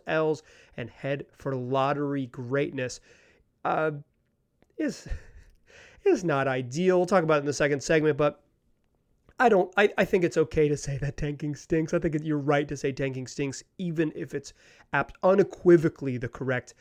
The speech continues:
correct decision at this juncture. We'll talk about the two Blazers games over the weekend. They got smoked by the Bulls, and they played an entertaining game and lost to O K C, potentially the perfect, the ideal tanking game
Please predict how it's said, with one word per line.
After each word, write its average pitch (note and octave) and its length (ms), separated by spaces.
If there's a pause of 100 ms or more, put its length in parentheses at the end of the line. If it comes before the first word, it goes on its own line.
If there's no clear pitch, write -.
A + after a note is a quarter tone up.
(500)
correct C3 460
decision B2 560
at - 200 (140)
this A#2+ 280 (160)
juncture. D3 1200 (720)
We'll E4 100
talk D#4 180
about C#4+ 100
the A3+ 100
two B3+ 160
Blazers A3+ 360
games B3 180
over A#3+ 160
the A#3+ 80
weekend. F#3+ 380
They C3+ 80
got D3 180
smoked G3 400
by A3 140
the G3 80
Bulls, G#3 300
and F#3 60
they D#3+ 60
played C#3 220
an - 80
entertaining F#3 640
game D#3+ 200
and C#3+ 160
lost C3+ 360
to C#3 100
O C3 80
K C3 180
C, E3+ 320 (240)
potentially G3+ 640
the D3+ 140
perfect, - 640
the F3+ 140
ideal F3+ 500
tanking E3+ 400
game A#2+ 220